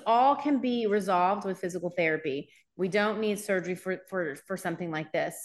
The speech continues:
Um, there, it's very easy to, to resolve if this is what, where the, the source of the problem is coming from. And so this is kind of, yeah, think of these as rings, and we kind of damage those rings. So if you think of, like,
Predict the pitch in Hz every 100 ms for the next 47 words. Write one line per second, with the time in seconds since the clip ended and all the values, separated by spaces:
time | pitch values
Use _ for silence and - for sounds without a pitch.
0 | - 185 170 165 175 175 - - - 180
1 | 170 196 196 170 185 180 175 160 - 175
2 | 165 160 - 226 180 170 135 117 139 -
3 | - - 226 220 220 214 185 185 - -
4 | - 180 - 185 180 170 170 - _ -
5 | 185 175 175 - - 175 151 160 311 277
6 | - 160 - - - 226 220 233 220 202
7 | 214 277 294 294 - 247 247 247 220 226
8 | 269 196 226 220 254 254 233 202 196 196
9 | 208 226 285 - _ - _ 208 208 202
10 | 202 233 202 202 214 208 233 220 226 240
11 | 247 254 - 208 196 196 208 220 214 220
12 | 214 196 190